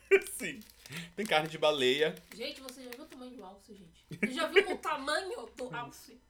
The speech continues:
Speaker 1: Give me your hand.
Speaker 2: Se
Speaker 1: Coloca.
Speaker 2: eu, se, se de longe já acho assustador, imagina de perto.
Speaker 1: Olha lá, umas balinhas diferenciadas agora.
Speaker 2: É. Ela vem naquele pacotinho, gente. Lembra daqueles pacotinhos que vinha um pirulito muito ruim, que tem um pozinho dentro?
Speaker 1: Uhum.
Speaker 2: É o mesmo pacotinho.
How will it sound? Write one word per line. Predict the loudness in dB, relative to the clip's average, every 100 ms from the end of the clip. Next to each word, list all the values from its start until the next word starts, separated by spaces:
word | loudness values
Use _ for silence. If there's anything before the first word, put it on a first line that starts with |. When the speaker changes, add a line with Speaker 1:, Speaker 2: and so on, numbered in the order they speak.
| _ _ _ -20 -20 _ _ -20 -20 _ -20
Speaker 1:
Give | -18 -12 -8
me | -6
your | -4
hand. | -4 -6 -12 -14
Speaker 2:
Se | 0
Speaker 1:
Coloca. | 2 2
Speaker 2:
eu, | -2 -10
se, | -6 -6 -6
se | -8 -8 -10 -12 -14 -14
de | -8
longe | -4 -4 -4 -4
já | -6
acho | -6 -8
assustador, | -16 -10 -8 -6 -8
imagina | -10 -12 -12
de | -14
perto. | -14 -16 _ _ _ -20 -20 -20 _ -20 -20 -20 -16
Speaker 1:
Olha | -12 -8
lá, | -8 -10 -14
umas | -10 -8 -4
balinhas | -2 -2 -4 -8
diferenciadas | -12 -12 -12 -8 -4 -4 -6 -8
agora. | -10 -2 0 2 2
Speaker 2:
É. | 0 0 -2 -14 -20 _ _ -10
Ela | -4 -4
vem | -4 -8
naquele | -8 -8 -8
pacotinho, | -8 -8 -8 -10 -14
gente. | -14 -14
Lembra | -10 -10 -12
daqueles | -14 -16
pacotinhos | -12 -12 -12 -12 -14 -16
que | -16
vinha | -14 -14
um | -14
pirulito | -14 -14 -12 -12 -10
muito | -12 -10
ruim, | -8 -6 -6
que | -8 -14
tem | -14 -10
um | -6
pozinho | -4 -4 -6 -6
dentro? | -4 -6 -8 -6
Speaker 1:
Uhum. | -4 -4 -4 -2
Speaker 2:
É | 0
o | 2
mesmo | 2 -2
pacotinho. | -8 -4 -2 -2 -8 -10 -12